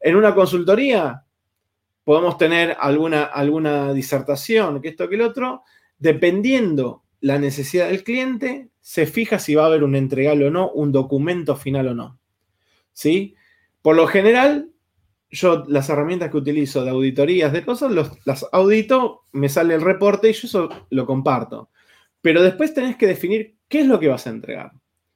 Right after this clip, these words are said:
Porque ahí hace también a tu diferencial como consultor o como,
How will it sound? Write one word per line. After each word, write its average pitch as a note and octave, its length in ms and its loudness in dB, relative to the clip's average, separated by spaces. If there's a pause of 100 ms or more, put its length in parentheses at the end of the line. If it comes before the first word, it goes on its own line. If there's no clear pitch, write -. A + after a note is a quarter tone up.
(340)
Porque G#3+ 240 0
ahí C4 160 4
hace C4+ 220 2
también G3+ 580 0
a D3+ 160 -6
tu D#3 100 -2
diferencial D#3 580 -2
como D#3+ 300 -4
consultor C#3+ 800 -4
o C#3 160 0
como, D3 500 0